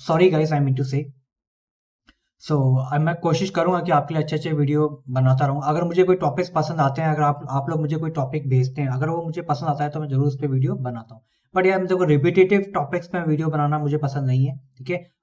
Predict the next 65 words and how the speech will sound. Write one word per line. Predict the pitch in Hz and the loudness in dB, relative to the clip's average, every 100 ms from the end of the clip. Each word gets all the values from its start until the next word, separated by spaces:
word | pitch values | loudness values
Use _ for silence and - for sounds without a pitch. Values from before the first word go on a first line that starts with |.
| _ | _
और | - | -4
YouTube | 143 147 180 | -4 -2 4
भी | 185 | 4
से | 175 | 4
अलाउ | 147 143 | 0 0
नहीं | 151 | -2
करता | 143 131 147 | -2 -4 -4
कि | 151 | -2
रिपिटिटिव | 139 131 139 135 143 | -2 -2 -2 -2 0
वीडियोज़ | 131 127 135 | 0 0 0
आप | 131 | -2
बनाओ | 131 117 123 - | -4 -6 -10 -12
करो, | - | -18
उसका | - 185 | -6 -4
कोई | 185 | -2
सेंस | 175 143 143 - | -4 -4 -4 -4
भी | 143 | -2
नहीं | 135 | -2
बनता | 113 120 | -6 -12
है, | 120 | -10
ठीक | 131 | -8
है? | 160 - _ _ _ | -10 -16 _ _ _
So | 147 | -2
make | 170 190 - | 0 -2 -2
some | 190 175 | -2 2
new | 151 175 | 2 2
ideas, | 170 151 160 | 0 0 0
give | 165 143 | -2 -2
me | 160 | -2
some | 165 160 | -4 -4
new | 147 | -2
ideas | 151 143 151 | -2 -2 -4
to | 147 | -4
make | 143 131 139 | -6 -4 -4
videos, | 147 165 170 _ _ _ | -4 -4 -8 _ _ _
तो | 156 | -4
उन | 156 | 0
पे | 160 | 2
हम | 202 175 | 0 2
जरूर | 156 160 | 0 0
वीडियो | 151 147 | 2 2
बनाएंगे, | 131 120 110 - _ _ _ _ _ _ _ _ - | 2 -2 -6 -16 _ _ _ _ _ _ _ _ -12
ठीक | 151 | -6
है? | 185 | -6
आज | - 165 165 | -2 -2 2
का | 220 | 4
मैं | 196 | 4
वीडियो | 180 165 | 4 0
एक, | 175 165 | -2 -4
मैं, | 147 151 | -4 -4
अ, | 143 135 131 | -2 -2 0
किसी | 180 190 | 0 0
ने | |
मुझसे | 185 180 190 | -4 -8 -8
क्वेश्चन | - 151 185 165 | -2 0 0 -4
किया | 151 131 | -4 -4
था | 135 151 _ _ _ _ - | -4 -8 _ _ _ _ -6
कि | |
"सर, | 190 208 185 | 2 4 4
मैंने | 156 160 180 151 | 4 2 2 2
एनएएसएम | 175 180 190 | 2 0 0
सर्टिफिकेशन | 185 160 - - 175 180 | -2 -4 -4 -4 -4 -4
किया | 160 156 | -4 0
है, | 165 | 0
तो | 165 | 0